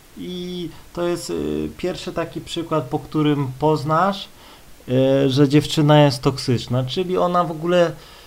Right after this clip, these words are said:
no, nigdy, jakby tak, jakby to powiedzieć, nigdy nie daje nic od siebie. Jest nauczona tylko brać.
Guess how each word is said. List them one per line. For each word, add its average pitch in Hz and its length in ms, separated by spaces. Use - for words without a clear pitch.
no, 240 400
nigdy, 220 480
jakby 180 340
tak, 180 340
jakby 165 400
to 165 120
powiedzieć, 160 720
nigdy 170 680
nie 165 200
daje 160 300
nic 151 200
od 143 140
siebie. 107 480
Jest 160 240
nauczona 165 460
tylko 139 320
brać. 104 380